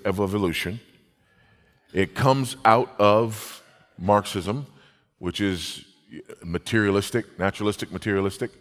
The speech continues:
atheistic. But, but, but it's different.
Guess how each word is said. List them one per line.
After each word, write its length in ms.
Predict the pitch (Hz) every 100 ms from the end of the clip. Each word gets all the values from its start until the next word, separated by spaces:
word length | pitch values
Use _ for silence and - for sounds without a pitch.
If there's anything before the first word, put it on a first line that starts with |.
| _ _ _ _ _ _ _ _ -
atheistic. 680 | 101 107 104 - 131 - - _ _ _ _ _ _ _ _ _ _ _ _ _ _ _ _ -
But, 220 | 113 113
but, 180 | 120 110
but 140 | 113
it's 180 | 104 95
different. 420 | 104 113 90 -